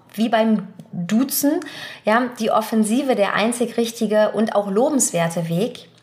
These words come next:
Ähm, also Missverständnisse gerade rücken,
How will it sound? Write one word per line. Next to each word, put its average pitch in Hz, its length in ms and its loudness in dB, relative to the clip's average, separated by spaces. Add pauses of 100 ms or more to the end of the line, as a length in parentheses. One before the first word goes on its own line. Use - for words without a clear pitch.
Ähm, 180 380 -2
also 190 220 0
Missverständnisse 240 1200 0
gerade 226 400 2
rücken, 262 220 0